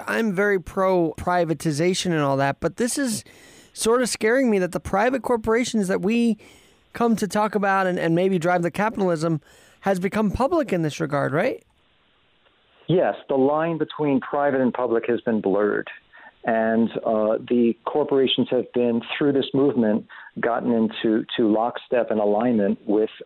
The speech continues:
Speaker 2: government goals across the board. And what we investigate in the documentary is how this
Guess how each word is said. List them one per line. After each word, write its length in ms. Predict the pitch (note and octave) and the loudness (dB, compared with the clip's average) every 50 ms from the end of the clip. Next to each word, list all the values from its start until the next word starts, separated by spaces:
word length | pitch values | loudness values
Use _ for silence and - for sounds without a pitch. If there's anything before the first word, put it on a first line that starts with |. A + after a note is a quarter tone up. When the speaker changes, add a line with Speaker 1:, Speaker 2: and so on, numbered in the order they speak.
| _ - | _ -6
Speaker 2:
government 500 | G#2 A2 G2+ G2 G#2 G2+ F#2+ G2 - - | -4 -2 0 0 2 2 2 0 0 -2
goals 420 | - G#2 G2+ G2+ G2+ F#2+ G2+ - - - - - - - | -2 0 0 2 2 0 0 -2 -4 -6 -14 -12 -8 -6
across 460 | G#2+ G2+ - - - G#2+ G2 G2+ - - - | -4 -4 -4 -2 -2 0 -2 -2 -2 -4 -8
the 60 | A2+ | -6
board. 480 | - - A2 A2 A2+ G#2 G#2 G#2 - - - - - - - - - - - | -2 0 0 2 2 2 0 -2 -4 -8 -14 -20 -20 -18 -18 -18 -16 -8 -4
And 400 | - B2+ A#2+ A#2+ A#2+ A#2+ G#2+ - - - | -2 0 0 2 2 2 0 -2 -2 -2
what 500 | C#3+ D3+ D3+ D#3+ D#3 D3+ C#3+ C3+ C#3+ C3+ | 0 2 2 2 2 2 2 2 2 4
we 160 | C#3+ C3+ C3+ | 4 2 2
investigate 540 | B2 A#2 C3 D3 - - C#3 A#2+ B2 B2 A#2+ | 2 2 0 0 -2 -2 -2 0 0 2 2
in 80 | A#2 | 0
the 60 | A2+ G#2 | 0 0
documentary 600 | F#2 A#2+ A#2 A2+ - A#2 A2+ B2 B2 A#2+ A2 G#2+ | 0 0 0 0 -2 -2 -2 0 2 2 2 0
is 60 | G#2 - - - - | -2 -4 -6 -12 -8
how 260 | B2 B2 B2 B2 A#2+ | -4 -2 -2 0 0
this 140 | A2 A2 - | 0 -2 -2